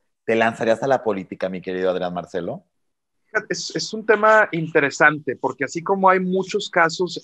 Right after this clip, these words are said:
Speaker 2: de faranduleros o artistas que se han dado el salto y pues es,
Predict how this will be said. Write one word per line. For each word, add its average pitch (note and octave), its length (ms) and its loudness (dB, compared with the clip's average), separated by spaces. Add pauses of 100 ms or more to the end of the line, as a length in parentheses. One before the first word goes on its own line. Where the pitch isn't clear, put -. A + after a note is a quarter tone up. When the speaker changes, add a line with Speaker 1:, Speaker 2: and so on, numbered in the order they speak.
(120)
Speaker 2:
de C3 520 2 (600)
faranduleros D3+ 840 4
o C#3+ 60 6
artistas E3 720 -4
que C#3 140 -4
se C3 220 -2
han C#3+ 260 -2
dado E3+ 240 2
el E3+ 100 -4
salto E3 640 0 (380)
y E3 120 -14
pues - 360 -10
es, - 360 -12